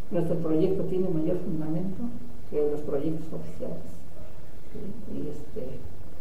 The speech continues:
y decimos, independientemente de lo que suceda a nivel nacional, a nivel regional,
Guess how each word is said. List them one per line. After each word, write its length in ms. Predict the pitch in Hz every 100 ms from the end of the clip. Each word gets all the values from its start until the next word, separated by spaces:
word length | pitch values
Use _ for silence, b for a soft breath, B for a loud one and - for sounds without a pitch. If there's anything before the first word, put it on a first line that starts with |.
| - - -
y 80 |
decimos, 380 | 156 160 190 165
independientemente 840 | 165 160 160 165 208 185 196 202
de 60 | 180
lo 80 | 156
que 160 | - -
suceda 260 | - 196 175
a 20 |
nivel 300 | 156 151 185
nacional, 440 | 165 165 165 185
a 80 | 160
nivel 280 | 147 165 175
regional, 520 | 165 165 160 202 240